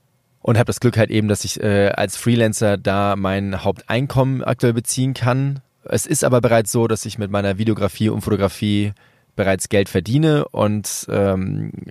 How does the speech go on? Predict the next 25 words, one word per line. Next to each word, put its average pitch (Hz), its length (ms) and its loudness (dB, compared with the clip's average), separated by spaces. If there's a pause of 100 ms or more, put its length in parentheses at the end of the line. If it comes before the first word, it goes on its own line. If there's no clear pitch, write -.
(100)
das - 340 0
eben 107 480 0
so 104 300 4
lenken 110 360 0
kann, 104 200 -2
dass 101 160 -4
ich - 160 -8
nicht - 420 -6
jeden 110 300 0
Job 107 200 0
annehmen 131 340 2
muss, 127 240 0
sondern 104 460 0
vor - 200 -2
allem 98 220 0
Outdoor-Jobs 120 640 2
annehme, 110 520 0 (380)
die 117 80 0
mich 110 240 -2
rausbringen 123 760 2 (720)
und, 101 420 -2
äh, 98 460 2
wo 104 100 4
ich 101 200 -2 (300)
Bulli, 113 280 2